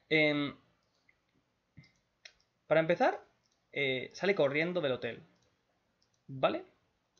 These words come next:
Sale corriendo del puto hotel y, eh, la chica le sigue.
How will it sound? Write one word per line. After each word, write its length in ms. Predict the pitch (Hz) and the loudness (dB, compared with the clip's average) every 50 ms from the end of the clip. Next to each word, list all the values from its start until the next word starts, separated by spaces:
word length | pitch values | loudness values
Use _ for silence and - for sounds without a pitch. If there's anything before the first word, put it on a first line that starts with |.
| _ _ _ _ _ _ _ _ _ _ _ _ _ _ | _ _ _ _ _ _ _ _ _ _ _ _ _ _
Sale 220 | _ - 185 220 233 | _ -4 -4 -2 0
corriendo 380 | 240 226 208 202 180 165 147 | 0 0 2 0 -2 -2 -2
del 200 | 139 135 131 131 | -4 -6 -6 -6
puto 220 | - 208 226 - 156 | -8 -8 -4 -4 -4
hotel 480 | - - 135 165 226 262 262 - _ _ _ _ _ _ _ _ _ _ _ _ _ _ _ _ _ _ _ _ _ _ _ _ _ _ _ _ _ _ _ _ _ _ _ _ _ _ _ _ _ _ - | -2 -2 -2 -2 -2 -6 -10 -14 _ _ _ _ _ _ _ _ _ _ _ _ _ _ _ _ _ _ _ _ _ _ _ _ _ _ _ _ _ _ _ _ _ _ _ _ _ _ _ _ _ _ -10
y, 240 | 151 151 156 - - 156 | -8 -6 -6 -6 -2 0
eh, 100 | 156 147 | 0 2
la 160 | 147 143 143 | 2 2 0
chica 240 | - - 202 196 202 | -2 -4 -2 0 2
le 100 | 175 139 | 2 0
sigue. 400 | - - 131 113 107 95 - - | -2 -4 -10 -10 -10 -12 -16 -16